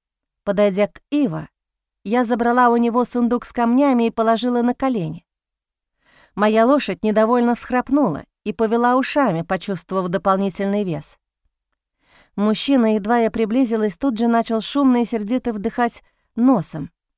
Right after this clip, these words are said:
учуяв подходящую самку. А затем резко развернул лошадь и отошел на несколько шагов.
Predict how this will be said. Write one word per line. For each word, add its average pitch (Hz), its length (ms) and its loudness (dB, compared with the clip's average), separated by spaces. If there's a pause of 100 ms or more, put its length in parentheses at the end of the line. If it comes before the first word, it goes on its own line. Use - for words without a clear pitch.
(200)
учуяв 196 420 -2
подходящую 202 680 -4
самку. - 480 -8 (1160)
А 202 140 -2
затем 233 360 2
резко 247 380 0
развернул 220 500 0
лошадь 262 440 -2
и 220 60 -2
отошел 226 480 0
на 226 120 2
несколько 226 480 -4
шагов. 175 480 -10